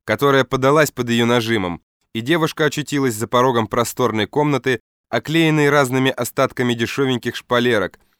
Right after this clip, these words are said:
и мебелированной не по-деревенскому. Старинный диван с высокою выгнутую спинкой из красного дерева, такие же кресла и стулья с тонкой резьбой, массивный овальный стол, покрытый синюю камчатную салфеткой с узорами,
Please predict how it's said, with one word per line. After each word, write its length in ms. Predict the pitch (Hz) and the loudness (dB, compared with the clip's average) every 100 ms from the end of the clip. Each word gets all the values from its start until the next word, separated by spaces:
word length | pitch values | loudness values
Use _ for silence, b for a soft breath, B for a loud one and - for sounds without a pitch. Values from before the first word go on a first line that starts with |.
| _ _ | _ _
и 80 | 127 | 0
мебелированной 720 | 147 151 160 160 180 165 156 | 2 2 2 4 4 2 2
не 120 | 143 151 | 2 0
по-деревенскому. 920 | 139 139 143 131 101 - - 80 60 _ _ _ _ _ _ | -2 -2 0 0 -2 -4 -10 -10 -12 _ _ _ _ _ _
Старинный 540 | - - 131 170 165 151 | -10 0 2 4 2 2
диван 340 | 127 131 165 | 2 2 2
с 80 | - | 0
высокою 540 | 123 143 139 127 123 | -4 -2 -2 0 0
выгнутую 520 | 110 123 113 98 110 101 | 0 -2 -2 -2 -2 -4
спинкой 600 | - 147 160 - 147 - _ - | -6 -4 -4 0 -2 -4 _ -8
из 160 | 139 - | -8 -2
красного 480 | 147 135 139 131 | 0 0 0 0
дерева, 420 | 127 127 123 117 - _ _ | 2 2 2 0 -4 _ _
такие 360 | 131 135 180 131 | -6 -2 -2 -2
же 120 | 117 | -2
кресла 400 | 131 147 - 123 | -2 -2 0 -2
и 160 | - | -2
стулья 400 | 110 - 151 143 | -8 -4 -2 -2
с 80 | 127 | -2
тонкой 360 | - 127 123 123 | -2 -2 0 0
резьбой, 500 | 120 110 127 120 - _ _ | 0 -2 -2 -2 -4 _ _
массивный 560 | - 110 - 160 156 143 | -4 -2 -2 -2 0 0
овальный 540 | - 117 117 113 104 | 0 2 2 2 0
стол, 400 | - - 147 143 _ _ - | -4 -2 0 0 _ _ -4
покрытый 460 | 117 110 131 123 110 | -2 0 -2 -2 -4
синюю 420 | - 151 143 123 | -2 0 2 2
камчатную 580 | 135 127 139 123 120 113 | 0 0 0 0 -2 0
салфеткой 580 | 123 110 127 117 120 | 0 0 -2 -2 -4
с 100 | - | -4
узорами, 520 | 113 110 113 107 104 | -4 0 0 2 -2